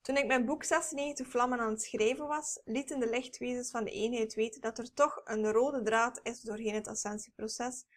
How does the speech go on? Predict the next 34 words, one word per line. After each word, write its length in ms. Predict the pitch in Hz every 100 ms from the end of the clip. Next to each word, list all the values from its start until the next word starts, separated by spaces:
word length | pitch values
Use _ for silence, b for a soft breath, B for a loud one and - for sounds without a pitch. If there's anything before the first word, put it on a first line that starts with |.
| b b b b
en 100 | 220
dus 140 | 226
doorheen 300 | 214 226 247
dat 140 | 285 285
proces 340 | 247 247 240
dat 120 | -
elke 280 | - 226 -
ziel 340 | 214 220 226 -
doorloopt. 680 | 208 202 196 202 - - - _ _ B B B
En 140 | -
ook 140 | 285 311
al 100 | 302
ziet, 240 | 285 294 262
ziet 260 | 247 254
dat 160 | 285 294
er 100 | 262
voor 100 | 233
elke 280 | 233 262 262
ziel 160 | 233
weer 240 | 214 214 -
anders 460 | 220 220 - -
uit 500 | - 254 427 440 - _ _
en 380 | 247 240 240 -
is 220 | 262 262
er 60 | 247
ook 140 | 247
geen 180 | 240 202
tijdschema 580 | 240 226 - - 311 311
aan 160 | 294
verbonden, 520 | 294 254 254 277 311 - b b b b _ _ _ _ _ -
die 640 | 220 247 247 247 254 247
stappen 340 | - 311 311 294
zijn 140 | 254
flexibel. 720 | 254 220 - 226 185 -